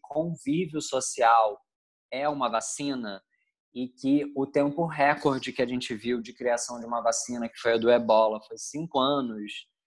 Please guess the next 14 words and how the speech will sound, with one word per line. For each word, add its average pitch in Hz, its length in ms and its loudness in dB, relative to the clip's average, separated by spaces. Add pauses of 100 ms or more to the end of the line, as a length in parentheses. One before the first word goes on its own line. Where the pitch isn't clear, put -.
(200)
né? 117 280 -2 (420)
É, 107 300 -4
e 107 60 -10
que - 160 -6
hoje 127 280 2
a - 20 -4
gente 135 200 -8
só 131 180 2
tá 135 260 0
em 170 60 -4
vantagem 147 640 0
porque 131 400 -8
já 135 240 -4
existem, 139 800 -8